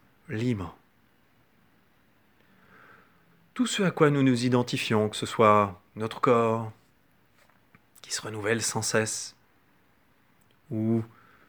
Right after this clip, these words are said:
toutes les cellules qui nous composent, évidemment, se naissent, vivent, meurent,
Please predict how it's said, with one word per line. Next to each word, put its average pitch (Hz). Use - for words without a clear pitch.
toutes -
les 120
cellules 151
qui -
nous 113
composent, 139
évidemment, 110
se 101
naissent, 127
vivent, 113
meurent, 127